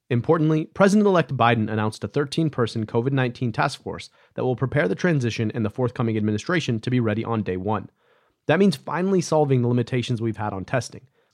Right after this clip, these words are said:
building out a contact tracing core, making sure every healthcare provider has the P P E they need to care for their patients safely,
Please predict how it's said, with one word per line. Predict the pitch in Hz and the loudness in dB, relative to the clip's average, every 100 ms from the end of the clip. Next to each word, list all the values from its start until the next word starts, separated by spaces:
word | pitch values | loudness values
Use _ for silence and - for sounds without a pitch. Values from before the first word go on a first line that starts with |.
| 123 | 2
building | 143 143 135 | 4 6 4
out | 127 | 2
a | |
contact | 117 120 117 120 - | 2 -2 -2 -4 -2
tracing | 127 - 117 | -4 -2 -2
core, | 120 120 - _ _ | 0 0 -2 _ _
making | 123 127 156 | 0 2 2
sure | 135 135 131 | 2 0 0
every | 131 117 131 | -2 0 -2
healthcare | 107 117 - 123 | -2 -4 -2 -4
provider | 131 131 139 147 | 0 0 0 0
has | 123 117 | -2 -2
the | 113 | -4
P | - 139 | -4 -4
P | 135 | -4
E | 135 139 | -4 -2
they | 113 123 | 0 2
need | 110 117 127 | 2 0 -2
to | 107 | -8
care | - 113 | -4 -4
for | 123 | -2
their | 117 | -4
patients | 107 107 - 101 | -2 -6 -4 -8
safely, | - 101 - 127 | -6 -8 -4 -6